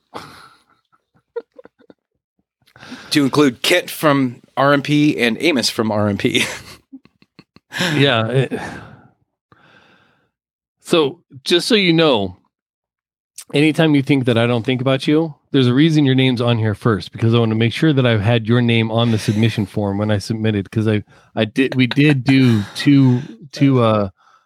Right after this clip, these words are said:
Speaker 1: uh, fifty dollar donations to make sure both of us got on there. And here's
Speaker 2: Yep.
Speaker 1: right here, Kent of Ritual Misery and then Amos of Ritual Misery. Those are not two separate entries. That is one entry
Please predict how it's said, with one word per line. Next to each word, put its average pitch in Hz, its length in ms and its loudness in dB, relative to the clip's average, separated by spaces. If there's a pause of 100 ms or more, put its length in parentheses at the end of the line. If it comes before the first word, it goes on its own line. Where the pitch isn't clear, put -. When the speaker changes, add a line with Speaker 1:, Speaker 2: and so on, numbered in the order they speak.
(100)
Speaker 1:
uh, 104 360 2 (220)
fifty 123 280 -2
dollar 117 200 2
donations 104 640 -2 (220)
to - 80 -10
make 117 160 -2
sure 110 180 -4
both 113 300 -4
of - 20 -2
us 104 120 -2
got 104 200 0
on 107 140 0
there. 92 240 -4 (500)
And 107 160 0
here's 131 200 2
Speaker 2:
Yep. 113 80 -2
Speaker 1:
right 117 120 0
here, 110 300 -2
Kent 151 360 -2
of 131 280 -2
Ritual 135 260 0
Misery 131 380 0
and 113 160 0
then 120 220 0 (100)
Amos 123 380 0
of 107 120 -4
Ritual 107 280 -4
Misery. 95 260 -6 (420)
Those 165 240 2
are 208 60 2
not 196 180 2
two 175 140 -2
separate 135 320 0
entries. 113 360 0
That 143 180 0
is 107 120 -4
one 120 360 -2
entry 120 540 0